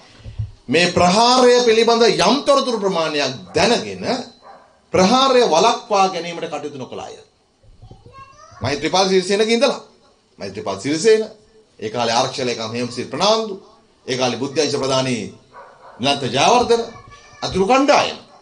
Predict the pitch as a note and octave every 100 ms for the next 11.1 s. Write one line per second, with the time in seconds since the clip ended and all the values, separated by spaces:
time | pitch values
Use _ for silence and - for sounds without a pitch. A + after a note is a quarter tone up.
0 | _ _ _ _ _ - A#2+ D#3+ C#3+ F#2+
1 | - - _ _ _ _ _ _ _ _
2 | C3 D#3 E3+ E3+ D#3+ D#3+ C#3 D#3+ - D#3+
3 | D#3+ D3 G2 - - _ _ _ _ -
4 | - - _ - D3+ F3+ F3+ F3+ E3 D#3
5 | D#3 F3 E3+ E3 E3 E3 D#3+ D#3+ D#3 D3
6 | D#3 E3+ E3+ D#3 D3+ E3 F3 D3+ D#3 E3+
7 | D#3+ D#3+ F#3 F#3+ E3 D#3+ D3+ F#3 A#3+ A3+
8 | G3+ D#3+ C#3+ C#3+ B2 B2+ B2 A2+ - -
9 | _ - D#3 D#3+ F#3 A3 G#3+ G#3+ G#3+ E3
10 | E3 A3 A3 - - - G#3 G#3 G#3 G3+
11 | F3+